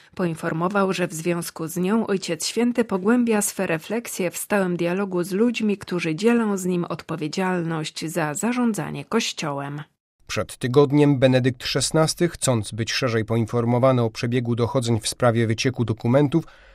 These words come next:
Speaker 2: spotkał się z wyznaczoną w tym celu trzyosobową komisją kardynałów, przypomniał ksiądz Federico Lombardi.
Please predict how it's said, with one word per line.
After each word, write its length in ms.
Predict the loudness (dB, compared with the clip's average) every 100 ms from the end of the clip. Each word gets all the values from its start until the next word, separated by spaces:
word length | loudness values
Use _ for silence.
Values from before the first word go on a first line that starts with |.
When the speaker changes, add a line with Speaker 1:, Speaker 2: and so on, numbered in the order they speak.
| -12
Speaker 2:
spotkał 480 | -4 -2 0 2 2
się 140 | 2
z 80 | 2
wyznaczoną 600 | 2 4 2 2 2 0
w 60 | 0
tym 160 | 0
celu 260 | 2 0 0
trzyosobową 680 | -2 -2 0 2 4 4 2
komisją 420 | 2 2 2 0
kardynałów, 680 | 0 2 4 4 4 0 -6
przypomniał 480 | -4 2 4 4 2
ksiądz 300 | 2 0 0
Federico 480 | -2 0 0 0 0
Lombardi. 540 | 2 4 2 0 -6